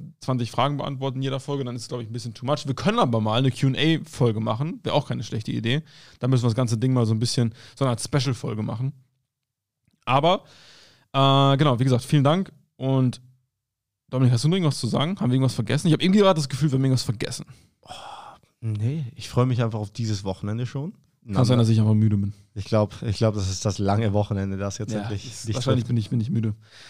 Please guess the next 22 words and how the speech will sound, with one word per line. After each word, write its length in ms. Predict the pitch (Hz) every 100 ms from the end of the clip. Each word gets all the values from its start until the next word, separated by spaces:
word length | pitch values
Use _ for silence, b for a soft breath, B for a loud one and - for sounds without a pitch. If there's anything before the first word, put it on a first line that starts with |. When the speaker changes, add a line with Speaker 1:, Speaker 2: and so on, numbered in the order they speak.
| B B B
Speaker 1:
Also 220 | 156 147
Leute, 220 | 147 131
bis 120 | 120
dahin 220 | 110 147 143
habt 140 | 151
eine 80 | 143
gute 240 | 139 135
Woche, 180 | 131 143
habt 140 | 143 139
eine 140 | 127
geile 240 | 131 139
Zeit 180 | 135 123
mit 100 | 127
College 220 | 127 139 -
Football 220 | 127 123
am 120 | 127
Samstag, 400 | 117 143 127 127
N 100 | 135
F 140 | 135 127
L 80 |
am 100 | 123
Sonntag 580 | 113 123 151 143 147 139